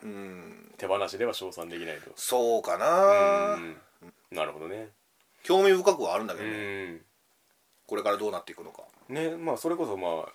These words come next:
Speaker 2: 異世界転生ものの一つではありますけれども、
Speaker 1: うん。
Speaker 2: まあ、そういうパターンの一つとしては面白みもあったかなという。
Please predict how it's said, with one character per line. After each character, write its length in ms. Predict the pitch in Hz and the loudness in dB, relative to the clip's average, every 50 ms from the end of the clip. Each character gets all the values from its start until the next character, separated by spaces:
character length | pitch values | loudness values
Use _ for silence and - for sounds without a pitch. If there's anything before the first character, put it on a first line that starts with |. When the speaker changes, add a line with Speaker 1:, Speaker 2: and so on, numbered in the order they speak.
| _ - | _ -16
Speaker 2:
異 80 | 117 | -12
世 120 | - 113 101 | -10 -6 -2
界 420 | - 101 98 98 98 98 95 95 | 0 2 2 2 2 0 0 -2
転 200 | 95 - 98 92 | -2 -4 -6 -8
生 80 | 95 90 | -8 -8
も 80 | 92 | -10
の 100 | 90 87 | -10 -10
の 60 | 82 | -12
一 160 | - - 98 90 | -12 -10 -10 -10
つ 100 | - - | -10 -12
で 100 | - 82 | -14 -14
は 80 | 82 82 | -12 -12
あ 40 | |
り 60 | 78 78 | -12 -12
ま 100 | 78 - | -12 -14
す 80 | - | -12
け 80 | - 80 | -10 -10
れ 80 | 78 | -8
ど 80 | 76 78 | -8 -8
も、 60 | 78 98 | -8 -10
Speaker 1:
う 40 | |
ん。 240 | 98 95 90 82 82 90 | -10 -10 -10 -12 -14 -14
Speaker 2:
ま 60 | 117 | -10
あ、 20 | |
そ 140 | - 160 160 | -6 -4 -2
う 40 | 156 | -2
い 60 | 160 | -2
う 60 | 151 | -2
パ 160 | - - 151 | 0 0 0
タ 60 | 170 170 | 2 2
ー 40 | 151 | 2
ン 40 | 113 | 0
の 80 | 95 | -2
一 160 | - - - | -6 -10 -14
つ 80 | - - | -16 -16
と 100 | - 82 | -16 -16
し 80 | - - | -14 -10
て 80 | 80 | -10
は 220 | 76 73 73 76 - _ _ _ _ _ | -8 -8 -8 -10 -12 _ _ _ _ _
面 160 | - 101 95 | -12 -10 -8
白 200 | 87 - 95 95 | -8 -6 -6 -6
み 80 | 90 90 | -6 -6
も 140 | 87 82 82 | -4 -4 -4
あ 40 | 82 | -4
っ 60 | - | -4
た 80 | 85 80 | -8 -14
か 80 | 78 | -12
な 60 | 69 69 | -12 -14
と 140 | - - | -14 -18
い 80 | - - | -18 -18
う。 100 | - - | -18 -20